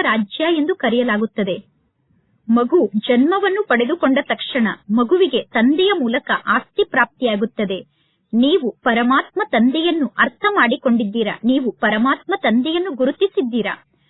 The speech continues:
ಮತ್ತು ನೀವು ಸ್ವರ್ಗಕ್ಕೆ ಮಾಲೀಕರಾಗುತ್ತೀರಾ. ಆದರೆ ಆ ಸ್ವರ್ಗದಲ್ಲಿ ನಂಬರ್ ವಾರ್ ಪದವಿ ಇದೆ. ಪುರುಷಾರ್ಥಕ್ಕನುಸಾರವಾಗಿ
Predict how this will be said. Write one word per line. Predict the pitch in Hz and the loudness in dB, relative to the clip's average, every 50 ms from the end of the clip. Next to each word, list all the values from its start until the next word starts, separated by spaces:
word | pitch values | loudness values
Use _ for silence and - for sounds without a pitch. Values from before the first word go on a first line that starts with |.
| _ _ _ 226 | _ _ _ -2
ಮತ್ತು | 262 262 _ - 262 214 - 208 | -2 -2 _ -4 -4 -4 -2 0
ನೀವು | 247 269 339 359 254 - - _ _ - | 0 0 0 0 -2 -6 -12 _ _ -2
ಸ್ವರ್ಗಕ್ಕೆ | 262 254 285 262 240 381 392 - _ 427 | -2 0 0 0 -2 -4 -4 -2 _ -2
ಮಾಲೀಕರಾಗುತ್ತೀರಾ. | 440 403 311 226 214 254 302 339 - 392 381 294 226 214 233 247 _ 247 226 208 190 - - _ _ _ _ _ - | -2 0 2 2 2 0 -2 -2 -2 0 0 0 0 -2 -4 -6 _ -4 -2 -2 -4 -6 -8 _ _ _ _ _ -4
ಆದರೆ | - 220 233 233 220 226 208 190 165 - - | -2 0 0 0 0 -2 -2 -4 -4 -2 0
ಆ | 202 233 339 | 0 0 0
ಸ್ವರ್ಗದಲ್ಲಿ | 339 _ _ 240 226 226 220 208 262 254 262 269 254 233 - - 214 | -2 _ _ -2 -2 0 0 0 0 2 2 0 0 -2 -2 -2 0
ನಂಬರ್ | 226 233 240 277 311 339 392 415 381 | 0 2 2 2 2 2 2 2 2
ವಾರ್ | 381 370 392 415 - | 2 2 2 0 -2
ಪದವಿ | 277 220 208 254 262 311 262 | -2 0 0 0 0 0 0
ಇದೆ. | 226 190 196 - - _ _ _ _ _ _ _ - | -2 -2 -4 -6 -10 _ _ _ _ _ _ _ -2
ಪುರುಷಾರ್ಥಕ್ಕನುಸಾರವಾಗಿ | 269 269 381 - - - 370 381 370 - - 427 - - 262 240 262 - - 294 247 247 262 254 247 254 214 220 - | 0 0 0 0 -2 -2 -2 -2 -2 -2 -6 -6 -2 0 0 0 0 0 -2 -2 0 0 0 0 0 -2 -2 -4 -6